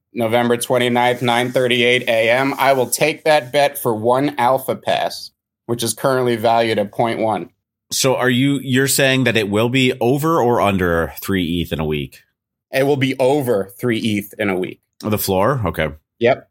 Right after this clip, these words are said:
Speaker 2: Interesting.
Speaker 1: One Alpha Pass.
Speaker 2: One Alpha
Speaker 1: Bet
Speaker 2: Pass is
Speaker 1: taken.
Speaker 2: on the line. Okay.
Speaker 1: We'll, we'll talk next Monday.
Speaker 2: Degen N F T traders, also Degen gamblers.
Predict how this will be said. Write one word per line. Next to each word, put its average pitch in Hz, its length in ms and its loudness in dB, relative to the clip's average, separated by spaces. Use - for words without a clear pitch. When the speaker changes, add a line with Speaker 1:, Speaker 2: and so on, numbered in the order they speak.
Speaker 2:
Interesting. 80 600 -4
Speaker 1:
One 135 260 0
Alpha 123 300 0
Pass. - 640 -8
Speaker 2:
One 98 240 -2
Alpha 101 300 0
Speaker 1:
Bet - 100 2
Speaker 2:
Pass 95 280 0
is 127 180 0
Speaker 1:
taken. 95 60 -2
Speaker 2:
on 92 260 0
the 87 60 0
line. 80 460 -2
Okay. 87 520 0
Speaker 1:
We'll, 110 360 0
we'll 107 160 -2
talk 117 320 0
next 107 260 -2
Monday. 98 400 -6
Speaker 2:
Degen 127 580 2
N 117 180 0
F 117 160 2
T 123 160 2
traders, 123 520 0
also 107 480 0
Degen 95 500 0
gamblers. 78 880 -4